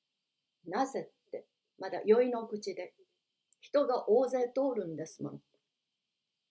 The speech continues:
「構わんじゃないか。人が二百や三百通ったって。君はよっぽど妙な男だ。」と主人はプンプンしている。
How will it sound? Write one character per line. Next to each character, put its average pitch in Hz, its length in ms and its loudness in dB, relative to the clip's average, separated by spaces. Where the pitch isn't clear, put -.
「構 269 380 -2
わ 359 140 2
ん 320 80 2
じ 240 100 0
ゃ 170 60 2
な 160 140 -4
い 156 80 -14
か。 143 200 -8
人 285 240 -4
が 285 140 2
二 233 200 2
百 269 240 0
や - 80 4
三 240 240 -2
百 - 180 -6
通 - 120 0
っ - 40 -12
た 156 100 -4
っ - 120 -12
て。 - 220 -8
君 311 240 2
は 294 120 2
よ - 220 -4
っ - 80 -20
ぽ - 140 -18
ど 381 160 4
妙 285 280 4
な 202 160 2
男 165 260 -2
だ。」 139 160 -10
と 214 240 -6
主 277 220 -4
人 170 260 -2
は - 100 -16
プ 349 80 2
ン 415 160 0
プ 175 100 -6
ン - 60 -2
し - 160 -10
て - 100 -8
い - 100 -8
る。 - 140 -18